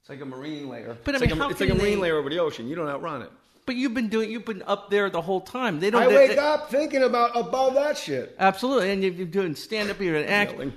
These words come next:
Speaker 2: By the way, I, 'cause we don't talk very often, I gotta say it. I
Speaker 1: We
Speaker 2: throw it
Speaker 1: will talk often, so you don't have to put it all in one shoe tonight, Cinderella.
Speaker 2: Y-, you know, one of the things you did, I, I can't even imagine you even,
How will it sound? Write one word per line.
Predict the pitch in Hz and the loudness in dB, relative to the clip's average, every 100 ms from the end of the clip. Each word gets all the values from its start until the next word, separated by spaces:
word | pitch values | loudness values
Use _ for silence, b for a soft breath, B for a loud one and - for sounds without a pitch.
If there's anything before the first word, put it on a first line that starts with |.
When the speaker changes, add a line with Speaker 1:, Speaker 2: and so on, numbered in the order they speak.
| B B | B B
Speaker 2:
By | 175 185 | 0 2
the | 196 | 2
way, | 196 190 160 | 0 0 0
I, | 151 127 160 151 | -2 -6 -6 -6
'cause | 147 | -8
we | 156 | -6
don't | 165 156 | -4 -6
talk | 160 165 156 | -4 -4 -4
very | 160 156 | -4 -2
often, | 160 139 | -4 -4
I | |
gotta | 131 160 | -4 -6
say | 170 196 180 | -6 -6 -6
it. | 180 | -6
I | 151 | -8
Speaker 1:
We | 147 165 170 | -2 0 4
Speaker 2:
throw | 180 | 4
it | |
Speaker 1:
will | 208 214 202 | 4 4 0
talk | 131 117 107 | -2 -4 -6
often, | - - 101 | -14 -14 -14
so | - 117 | -8 -6
you | 131 | -6
don't | 147 | -8
have | 135 | -8
to | |
put | 156 | -6
it | 143 | -4
all | 139 | -4
in | 131 | -6
one | 127 | -10
shoe | 127 143 | -10 -10
tonight, | 131 117 104 | -10 -12 -12
Cinderella. | 107 104 101 - - - | -12 -10 -12 -14 -18 -16
Speaker 2:
Y-, | 120 - | -14 -6
you | 175 | -4
know, | |
one | 165 196 | 0 0
of | 185 | -2
the | - | -2
things | 185 156 | -4 -4
you | 160 | -6
did, | 143 175 147 127 | -2 0 -2 -2
I, | 147 160 | -6 -6
I | |
can't | 170 240 | -6 -2
even | 202 180 | -2 0
imagine | 175 180 165 | 0 0 -2
you | 156 | -8
even, | 139 | -6